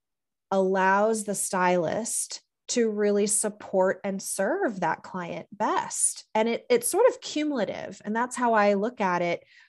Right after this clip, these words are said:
over time, much like your doctor has your medical records and can look back at your medical history and knows your family history and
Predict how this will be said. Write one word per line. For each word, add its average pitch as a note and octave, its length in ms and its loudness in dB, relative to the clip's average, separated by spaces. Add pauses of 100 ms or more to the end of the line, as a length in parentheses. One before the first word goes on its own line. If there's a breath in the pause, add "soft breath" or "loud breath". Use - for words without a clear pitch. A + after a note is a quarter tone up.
(160 soft breath)
over G3+ 280 0
time, G3+ 640 -6
much A#3+ 340 -6
like G#3+ 280 0 (400 loud breath)
your G#3+ 180 -2
doctor G3 760 0
has G3 360 -4
your G3 100 -4
medical G3 480 -2
records D#3 640 -4
and F#3 160 -6
can F3+ 240 -8
look G3 280 -6
back G3+ 280 -2
at G3+ 160 -8
your F#3+ 80 -8
medical F3 380 -8
history F3+ 720 -6
and F3+ 220 -6
knows F#3+ 420 -2
your F3+ 120 -4
family C#4 500 -4
history F3 880 -4
and F3 280 -6